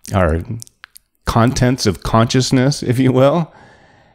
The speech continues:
and these operation, these things that we need to do. If it's meditation, breathing, even exercise, physical exercise can do great things for your inner life.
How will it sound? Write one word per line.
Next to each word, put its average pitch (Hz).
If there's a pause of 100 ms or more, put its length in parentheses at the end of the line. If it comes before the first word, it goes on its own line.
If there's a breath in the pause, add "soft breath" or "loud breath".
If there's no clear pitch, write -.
(360 soft breath)
and 98
these 95
operation, 113
these 87
things 117
that 107
we 98
need 95
to -
do. 117 (640 soft breath)
If -
it's -
meditation, 139 (440 soft breath)
breathing, 123 (220)
even 123 (120)
exercise, 92
physical 170
exercise 110 (300 loud breath)
can 110
do 110
great 127
things 92 (280 soft breath)
for -
your 95
inner 95
life. 69